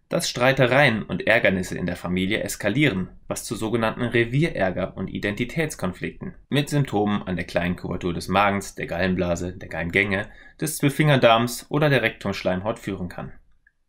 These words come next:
Mit diversen schwerwiegenden Symptomen und Diagnosen dieser Bereiche. Natürlich sind aufgrund der Lockdown-Maßnahmen unzählige weitere dramatische Einzelschicksale mit ihren ganz individuellen konfliktiven Wahrnehmungen vorhanden,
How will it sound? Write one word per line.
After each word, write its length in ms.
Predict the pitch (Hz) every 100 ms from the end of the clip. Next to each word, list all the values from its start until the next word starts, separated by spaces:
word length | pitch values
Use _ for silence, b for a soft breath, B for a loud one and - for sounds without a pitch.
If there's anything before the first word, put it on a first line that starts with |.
| _ _ _ _
Mit 160 | 120 120
diversen 380 | 113 135 151 147
schwerwiegenden 680 | - 107 107 107 101 101 98
Symptomen 540 | 92 87 95 92 95 -
und 200 | 87 -
Diagnosen 600 | 80 87 82 82 98 101
dieser 260 | 87 85
Bereiche. 520 | 87 - 92 73 - - _ _ _ _ _ _ _ _ _ _ _ _ _ _ _
Natürlich 460 | 107 - 196 123 -
sind 140 | 104
aufgrund 360 | - - 101 92
der 80 |
Lockdown-Maßnahmen 880 | 90 90 - 104 104 101 - 104 101
unzählige 640 | - 165 - 127 117 104
weitere 420 | 117 160 160 98 87
dramatische 680 | 82 87 95 98 - 98
Einzelschicksale 800 | - 101 - 95 92 - 90 107
mit 200 | 123 101
ihren 200 | 113 120
ganz 280 | 113 139 151
individuellen 840 | - 151 143 143 139 156 143 98 -
konfliktiven 680 | 104 101 95 - 101 92
Wahrnehmungen 500 | 87 78 90 98 113
vorhanden, 540 | 123 120 131 127 92